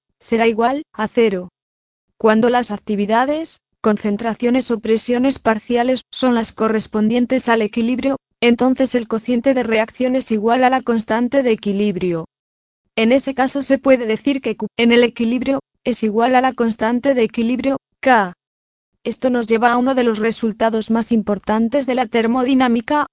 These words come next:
que relaciona la energía libre estándar de reacción con la constante de equilibrio, y es que la energía libre de reacción estándar será igual a menos la constante de los gases,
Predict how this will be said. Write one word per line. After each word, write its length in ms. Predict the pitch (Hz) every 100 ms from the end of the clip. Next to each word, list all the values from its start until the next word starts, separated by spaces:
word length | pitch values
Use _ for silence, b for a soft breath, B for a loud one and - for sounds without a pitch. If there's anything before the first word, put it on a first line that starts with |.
| _ -
que 140 | 226
relaciona 520 | 220 208 202 226 226
la 120 | 220 214
energía 440 | 214 202 254 247
libre 300 | 233 233 240
estándar 500 | 240 - 233 254 254
de 100 | 233
reacción 500 | 220 220 - 254 254
con 180 | 269 240
la 120 | 208
constante 600 | 214 190 - 226 240 277
de 80 | 247
equilibrio, 560 | 214 233 233 233 269 - _ -
y 120 | 240
es 120 | 269
que 100 | 269
la 120 | 247
energía 420 | 226 208 - 254 254
libre 320 | 269 277 277
de 80 | 247
reacción 500 | 220 220 - 240 240
estándar 600 | 226 247 254 277 294 -
será 280 | - - 262
igual 280 | 269 226 226
a 60 | 233
menos 340 | 247 262 247
la 100 | 240
constante 640 | 220 202 - 220 247 269
de 80 | 254
los 200 | 240 233
gases, 380 | 247 247 247